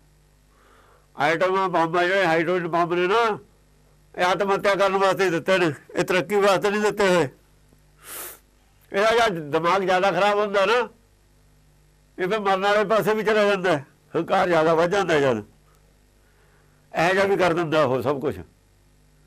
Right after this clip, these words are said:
ਐਸਾ ਗਿਆਨ ਦਿੰਦਾ, ਐਸੀ ਚਾਬੀ ਦਿੰਦਾ ਉਲਟੀ,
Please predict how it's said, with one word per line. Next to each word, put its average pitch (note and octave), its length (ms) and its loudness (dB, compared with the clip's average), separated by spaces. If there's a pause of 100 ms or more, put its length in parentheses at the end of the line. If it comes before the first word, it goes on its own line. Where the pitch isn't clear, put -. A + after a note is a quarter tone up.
(1080)
ਐਸਾ D3 280 0
ਗਿਆਨ F3+ 280 0
ਦਿੰਦਾ, E3+ 360 -2
ਐਸੀ F#3+ 260 0
ਚਾਬੀ F3+ 320 -2
ਦਿੰਦਾ F3 280 -2
ਉਲਟੀ, A3+ 440 -2